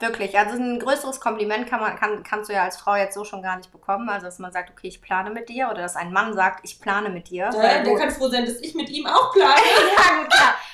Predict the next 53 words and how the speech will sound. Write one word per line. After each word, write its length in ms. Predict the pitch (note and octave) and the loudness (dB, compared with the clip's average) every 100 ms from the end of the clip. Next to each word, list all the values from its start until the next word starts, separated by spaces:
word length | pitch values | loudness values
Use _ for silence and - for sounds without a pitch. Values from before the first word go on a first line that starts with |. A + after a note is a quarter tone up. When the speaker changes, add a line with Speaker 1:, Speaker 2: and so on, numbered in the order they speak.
| - | -2
Speaker 1:
Das 220 | C4+ F4+ | 2 2
sowieso, 540 | F4+ C#4 C4+ G#3+ B3 F4+ | 0 -6 -8 -6 0 0
aber 480 | - B3 A3 G#3+ G#3+ | 0 -2 -2 -2 -4
ich 60 | - | -12
finde, 220 | A#3+ A3 | -12 -8
Männer 260 | A3+ A#3+ | -6 -6
tun 220 | - A#3+ A3 | -8 -14 -16
sich 160 | G#3+ | -10
ja 100 | G3+ | -10
immer 140 | G3+ G3+ | -10 -14
ein 80 | |
bisschen 240 | G3+ G#3 - | -18 -18 -16
schwerer, 380 | - G3+ G3+ F#3+ | -16 -14 -10 -10
das 220 | F3+ - | -10 -10
zu 100 | F#3 | -6
Speaker 2:
Stimmt. 240 | F3+ G#3+ | -4 -4
Speaker 1:
äußern, 280 | C4 D4 D4 | -6 -8 -6
also 240 | - - | -8 -8
darüber 280 | G3 F#3 F#3+ | -10 -10 -12
zu 120 | - | -12
sprechen. 640 | - - - B3 D4 C#4+ A3 | -16 -14 -12 -12 -12 -12 -12
Das, 200 | F#3+ _ _ _ | -12 _ _ _
sie 160 | G3+ | -20
tun 220 | - A#3+ D4+ | -12 -6 -4
das 140 | D#4+ | -4
sicherlich, 500 | D#4+ D#4+ D4+ D#4 - | -6 -10 -10 -10 -8
aber, 440 | G#3 G#3+ G3 F#3 - | -6 -2 -2 -4 -6
ähm, 160 | F#3+ | -12
ich 100 | F#3+ | -10
glaube, 360 | G3+ G3 G3+ G3 | -2 0 -2 -8
sich 180 | G3 - | -12 -4
da 360 | F#3 F#3 F#3+ F#3+ _ _ _ | 0 0 -2 -4 _ _ _
in 140 | G#3+ G#3 | -6 -4
der 100 | G#3 | -4
Kommunikation 760 | A#3 A3 G#3+ A3 A3 G#3 F#3+ | -6 -8 -8 -8 -8 -8 -8
festzulegen, 680 | - C#4 - - C4+ C4 B3+ | -2 -2 -2 -10 -8 -6 -6
das 140 | A3+ G#3+ | -8 -8
machen 240 | G3+ G3 | -8 -10
sie, 100 | F3+ | -8
glaube 260 | F3+ F3+ F3 | -2 -2 -4
ich, 160 | - | -10
eher 260 | F#3 F#3 F3+ | -4 -4 -4
weniger 360 | F3+ F#3 F3+ D#3+ | -8 -8 -4 -4
als 180 | - | -4
wir 80 | D#3 | -14
Frauen, 300 | - D#3+ D3+ | -12 -8 -8
sondern, 200 | C#3+ - - | -10 -12 -12
glaube 120 | - | -12
ich, 40 | |
Speaker 2:
Ja. 40 | E3+ | -14
Speaker 1:
ein 40 | |
bisschen 200 | - - | -18 -18
schneller. 440 | - F3+ D#3 - | -14 -6 -4 -4